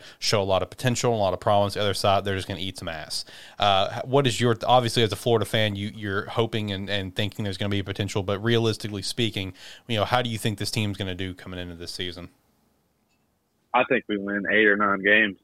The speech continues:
Speaker 2: honestly. I think the people who are seeking, uh, you know, they're jumping the gun quick, or, you know, the ones that are looking in July and like, "Oh, look at our recruit list," you know. I mean, I know it's July, but, you know, there's still plenty of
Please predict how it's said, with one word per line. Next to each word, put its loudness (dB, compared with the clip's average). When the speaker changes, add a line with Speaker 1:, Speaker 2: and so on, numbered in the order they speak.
Speaker 2:
honestly. 0
I 2
think -4
the -6
people 0
who 2
are 2
seeking, -2
uh, 4
you -6
know, 0
they're 4
jumping 6
the 4
gun 6
quick, 4
or, 8
you -4
know, 4
the 4
ones 2
that 6
are 8
looking 2
in 0
July 6
and 0
like, 2
"Oh, 6
look 2
at 6
our 10
recruit 0
list," -2
you -14
know. -4
I -4
mean, -2
I 2
know 2
it's -2
July, 4
but, 0
you -8
know, -2
there's 0
still 2
plenty 2
of 2